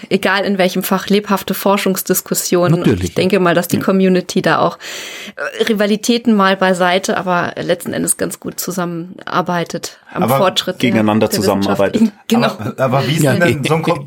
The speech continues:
Speaker 4: Kon-, Kon-, Kongress bei euch, Rudi? Also, äh, ist
Speaker 3: Vier
Speaker 4: es dann
Speaker 3: Leute.
Speaker 4: so, vier Leute, die sich dann
Speaker 2: Nein,
Speaker 4: einfach
Speaker 2: nein.
Speaker 4: zwei Tage lang streiten bis aufs Blut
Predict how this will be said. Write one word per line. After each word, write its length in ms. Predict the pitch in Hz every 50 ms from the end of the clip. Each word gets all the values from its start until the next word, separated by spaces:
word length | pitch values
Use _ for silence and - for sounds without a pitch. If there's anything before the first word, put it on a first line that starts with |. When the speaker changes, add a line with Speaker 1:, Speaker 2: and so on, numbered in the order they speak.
| - -
Speaker 4:
Kon-, 240 | - - - 147 -
Kon-, 260 | - - 151 147 233 - 127 - -
Kongress 480 | - - 123 113 110 113 135 180 180 -
bei 100 | - 160
euch, 300 | 139 101 110 120 120 117
Rudi? 440 | - 117 113 113 113 104 101 95 92
Also, 360 | - - 107 113 120 117 117
äh, 140 | 110 113 117 117 -
ist 120 | 139 143 196
Speaker 3:
Vier 120 | 165 165
Speaker 4:
es 60 | 175
dann 80 | 170 160
Speaker 3:
Leute. 160 | 139 120 117
Speaker 4:
so, 60 | 110 104 - - -
vier 280 | - - - 170 180
Leute, 380 | 175 - 143 147 - 196 226 190
die 120 | - 277
sich 180 | 190 165 - 294
dann 80 | - 135
Speaker 2:
Nein, 160 | 131 120 120 139 147 -
Speaker 4:
einfach 160 | 104 95 -
Speaker 2:
nein. 80 | - -
Speaker 4:
zwei 200 | 95 139 143 170
Tage 340 | 139 - 160 151 175 170 160
lang 340 | 147 139 143 143 151 139 120
streiten 760 | - - - - 107 107 110 127 170 185 - - 202 185 165 139
bis 160 | 160 165 -
aufs 260 | 160 147 143 - - 135
Blut 400 | 127 - - 180 202 247 - -